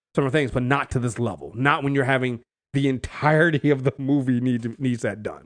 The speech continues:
right? Um, he would still need to come in and do the voice work. Even if you took it, you know,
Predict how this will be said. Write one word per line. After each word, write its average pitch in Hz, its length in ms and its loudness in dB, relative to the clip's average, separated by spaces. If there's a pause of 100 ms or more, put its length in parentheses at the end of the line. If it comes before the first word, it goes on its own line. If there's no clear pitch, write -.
(180)
right? 104 240 -8 (600)
Um, 123 440 2 (720)
he 175 80 4
would 156 100 2
still 202 100 4
need 208 100 2
to 165 60 2
come 165 140 0
in 151 60 2
and 135 100 0
do 131 80 2
the 117 80 -2
voice 131 280 0
work. 98 300 -6 (840)
Even 170 240 2
if 156 100 -2
you 151 100 -2
took 175 240 -4
it, - 140 -4
you 131 160 -2
know, 123 160 -2